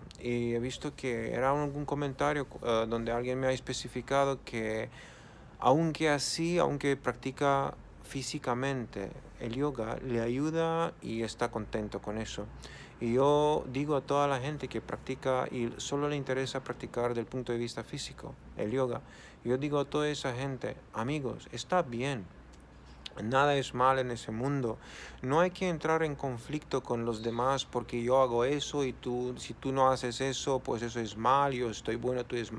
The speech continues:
tú eres malo. O al revés, da igual, eso es peleo. Todos esos conflictos, eh, todos esos conflictos, sea verbales, sea emocionales, sean físicos, no hacen nada más que nos gasta la energía.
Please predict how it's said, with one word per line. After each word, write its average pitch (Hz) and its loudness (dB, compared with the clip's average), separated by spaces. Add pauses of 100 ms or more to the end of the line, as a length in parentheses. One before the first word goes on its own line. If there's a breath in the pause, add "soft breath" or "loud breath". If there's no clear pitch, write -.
tú 117 0
eres 113 -4
malo. 117 6 (440 loud breath)
O 120 8
al 113 8
revés, 117 2
da 139 2
igual, 135 0
eso 139 0
es 160 -2
peleo. 127 0 (520 loud breath)
Todos 175 10
esos 160 -2
conflictos, 135 -4
eh, 127 6
todos 143 0
esos 156 -4
conflictos, 143 -2
sea 147 2
verbales, 131 4
sea 135 -2
emocionales, 127 0
sean 117 -4
físicos, 135 -6 (320 loud breath)
no 147 6
hacen 165 2
nada 165 4
más 135 0
que 135 -4
nos 120 -2
gasta 117 -2
la 113 -2
energía. 113 -4